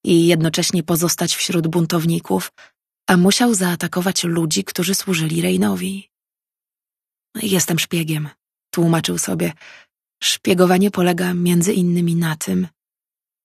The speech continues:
żeby nikt się nie dowiedział, że szpieguję. Dlatego muszę walczyć, żeby nie zdradziła mnie odmowa udziału w bitwie”.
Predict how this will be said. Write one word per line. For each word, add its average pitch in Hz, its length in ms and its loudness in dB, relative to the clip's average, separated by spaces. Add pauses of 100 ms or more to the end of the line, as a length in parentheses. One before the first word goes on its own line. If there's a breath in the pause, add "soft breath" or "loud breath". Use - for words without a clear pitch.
(140)
żeby 180 320 2
nikt 170 280 0
się 185 160 0
nie 175 120 2
dowiedział, 175 400 0
że 175 100 -2
szpieguję. 180 580 -4 (680 loud breath)
Dlatego 190 400 2
muszę 190 300 2
walczyć, 180 500 -4
żeby 180 300 0
nie 180 140 2
zdradziła 185 460 -2
mnie 185 300 0
odmowa 175 420 0
udziału 180 340 -4
w 185 120 -8
bitwie”. - 440 -10